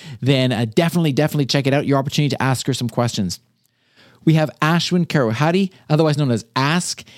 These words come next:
He is the head of global product partnerships for Google Assistant.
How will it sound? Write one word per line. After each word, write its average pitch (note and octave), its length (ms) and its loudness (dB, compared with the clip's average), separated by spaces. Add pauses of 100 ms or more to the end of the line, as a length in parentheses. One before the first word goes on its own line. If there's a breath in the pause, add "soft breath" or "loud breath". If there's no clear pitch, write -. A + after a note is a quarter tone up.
(140)
He F#3+ 220 -4
is D#3+ 140 2
the D3 140 0
head F3+ 420 0
of C#3+ 240 -2
global D3+ 540 2
product D3+ 600 -2
partnerships - 640 -2 (260 loud breath)
for C#3+ 200 2
Google D3 500 2
Assistant. A#2 560 -4